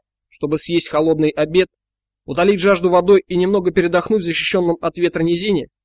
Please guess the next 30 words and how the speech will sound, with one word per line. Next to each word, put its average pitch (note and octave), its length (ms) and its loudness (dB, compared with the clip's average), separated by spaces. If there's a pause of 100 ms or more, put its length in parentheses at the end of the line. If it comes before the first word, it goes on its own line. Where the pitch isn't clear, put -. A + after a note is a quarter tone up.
(360)
Ирвинг A#3 380 0
на G#3+ 120 4
время G#3+ 280 4
передал G3 360 4
командование F#3+ 640 2
грот-марсовому F3+ 800 -2
старшине F#3 520 -2 (160)
Томасу F3+ 440 -2
Фарру, D#3+ 340 0 (560)
а D#3 140 -6
сам F#3+ 220 0
пошел E3+ 340 -2
дальше D3 340 -2
один. D3+ 380 -4 (500)
Он D3 140 -6
сказал E3 440 0
себе, - 340 -6 (340)
что - 220 -4
люди G#3+ 280 -2
измучены G#3+ 500 0
тяжелыми G3+ 460 4
санными F#3 360 2
походами F3+ 500 0
последних F3 560 -2
нескольких E3 460 -6
недель F3+ 300 0 (360)
и C#3 80 -6
нуждаются D3+ 520 0
в E3+ 80 -4
отдыхе. C#3 360 -4